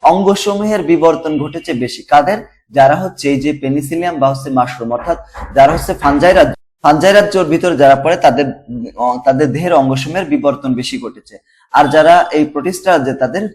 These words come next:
বিবর্তন কম ঘটেছে। এসব কারণে আমরা বলতে পারি যে এখানে মাশরুম বা পে-, পেনিসিলিয়াম অর্থাৎ, আহ, ফানজাই রাজ্যে যারা রয়েছে তারা বেশি উন্নত।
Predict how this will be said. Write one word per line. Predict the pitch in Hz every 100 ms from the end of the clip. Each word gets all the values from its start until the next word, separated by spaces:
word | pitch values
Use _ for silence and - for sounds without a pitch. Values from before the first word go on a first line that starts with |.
| _
বিবর্তন | 127 147 143 - 175
কম | 165 143 131
ঘটেছে। | 131 139 -
এসব | - - 196
কারণে | 196 180 165
আমরা | 147
বলতে | 117 127 127
পারি | 139 170 226
যে | 135 135 135 - _ _
এখানে | 135 160 156 160 -
মাশরুম | 131 131 156 156
বা | 131
পে-, | - 131
পেনিসিলিয়াম | - 131 135 135 147 131 120
অর্থাৎ, | - 147 _ _ _ _
আহ, | 123
ফানজাই | 131 135 139 156
রাজ্যে | 143 127 135
যারা | 127 135
রয়েছে | 156 208 151
তারা | 139
বেশি | 127 -
উন্নত। | 123 110 - -